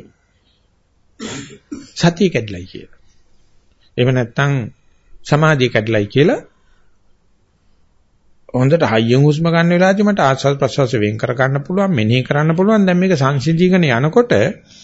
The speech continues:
දෙකේ වෙනසක් නැති වෙනවා. මෙනෙහි කර ගන්නත් බැරිකම නිසා මේ සංස්කාර පිළිබඳව නියම අවබෝධය නැති කෙනා,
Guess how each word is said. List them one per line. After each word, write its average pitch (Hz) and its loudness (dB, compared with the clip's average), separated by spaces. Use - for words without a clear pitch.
දෙකේ 139 2
වෙනසක් 127 0
නැති 160 -4
වෙනවා. 190 -2
මෙනෙහි 139 2
කර 156 -2
ගන්නත් 151 0
බැරිකම 131 0
නිසා 139 0
මේ 127 -2
සංස්කාර 165 0
පිළිබඳව 208 2
නියම 170 2
අවබෝධය 190 4
නැති 127 -2
කෙනා, 131 2